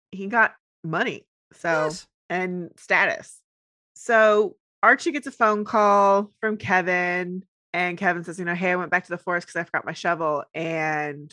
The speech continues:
Speaker 1: we see, we cut to Kevin and we see the field behind him and it's all messed up. Someone ripped out the, the saplings. They're all destroyed. Okay, so Archie's pissed.
Speaker 2: Uh-huh.
Speaker 1: Which, fair.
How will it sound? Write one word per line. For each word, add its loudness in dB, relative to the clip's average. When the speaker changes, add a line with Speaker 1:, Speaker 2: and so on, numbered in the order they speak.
Speaker 1:
we -10
see, -8
we -10
cut -4
to -12
Kevin -4
and -8
we -12
see -10
the -6
field -4
behind -8
him -12
and -18
it's -20
all -4
messed -12
up. -6
Someone -14
ripped -14
out -6
the, -8
the -16
saplings. -8
They're -10
all -8
destroyed. -18
Okay, -20
so -8
Archie's 0
pissed. -18
Speaker 2:
Uh-huh. -2
Speaker 1:
Which, -10
fair. 2